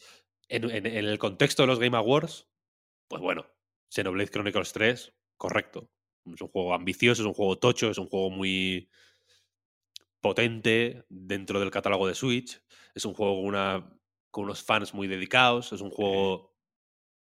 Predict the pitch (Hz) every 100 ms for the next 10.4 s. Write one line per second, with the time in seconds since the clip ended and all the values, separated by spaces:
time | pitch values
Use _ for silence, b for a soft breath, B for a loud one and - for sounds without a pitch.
0 | _ - - 131 147 135 127 117 - _
1 | _ _ _ - 104 117 107 95 90 82
2 | _ _ _ _ _ _ - 107 110 104
3 | 113 113 123 107 - 123 139 117 107 98
4 | 113 - - _ _ _ _ _ _ -
5 | 117 104 101 107 104 95 - 120 139 117
6 | 123 123 123 110 - _ _ _ _ _
7 | _ _ _ - - 139 117 107 117 110
8 | 107 - 117 117 120 117 110 107 104 -
9 | 117 117 117 113 120 107 110 107 107 104
10 | 104 104 104 -